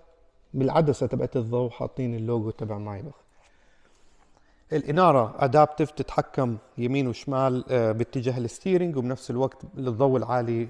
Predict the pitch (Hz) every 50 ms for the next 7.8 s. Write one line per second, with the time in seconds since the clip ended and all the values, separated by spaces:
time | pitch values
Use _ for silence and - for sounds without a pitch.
0 | - - 123 120 110 107 113 127 127 120 - 113 113 117 117 117 - - 110 110
1 | - - - 123 117 120 117 - 127 - - - 165 180 175 165 165 170 - -
2 | - _ _ _ _ _ _ _ _ _ - 156 147 135 131 127 131 120 156 180
3 | 180 143 113 131 - - 143 131 135 135 123 135 147 143 135 123 - - 123 -
4 | 160 143 131 120 120 110 110 120 123 - - 139 123 117 120 135 127 107 101 123
5 | 131 143 135 117 113 - - - 135 143 165 170 170 185 180 - - - - -
6 | - - _ _ _ _ _ _ _ _ _ _ _ _ - - - - - -
7 | 170 175 196 196 196 - 196 196 165 190 175 165 175 185 190 180